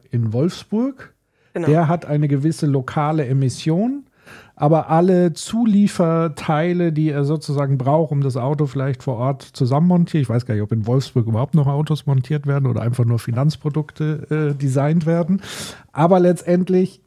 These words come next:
Speaker 1: das ist sozusagen mit Emission der Lieferkette gemeint. Alles, was
Speaker 2: Genau.
Speaker 1: sozusagen außerhalb von Wolfsburg passiert. Und, ähm, die Emission durch Strombedarf, wo kann ich die dann noch mal einordnen, gesondert?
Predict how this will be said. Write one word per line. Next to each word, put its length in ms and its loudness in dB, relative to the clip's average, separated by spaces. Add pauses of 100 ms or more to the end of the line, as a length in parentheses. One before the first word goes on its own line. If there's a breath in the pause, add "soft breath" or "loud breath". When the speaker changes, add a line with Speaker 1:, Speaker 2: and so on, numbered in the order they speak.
(140)
Speaker 1:
das 480 2
ist 280 -2
sozusagen 360 0
mit 160 2
Emission 380 0
der 100 0
Lieferkette 560 -2
gemeint. 580 0
Alles, 260 0
was 160 0
Speaker 2:
Genau. 120 -2
Speaker 1:
sozusagen 260 -2
außerhalb 760 0
von 220 -4
Wolfsburg 560 -2
passiert. 680 -4 (840 loud breath)
Und, 500 4
ähm, 340 2
die 160 -2
Emission 520 2
durch 200 2
Strombedarf, 1000 0
wo 60 2
kann 260 0
ich 180 0
die 240 0
dann 220 2
noch 180 0
mal 200 2
einordnen, 880 -2
gesondert? 840 0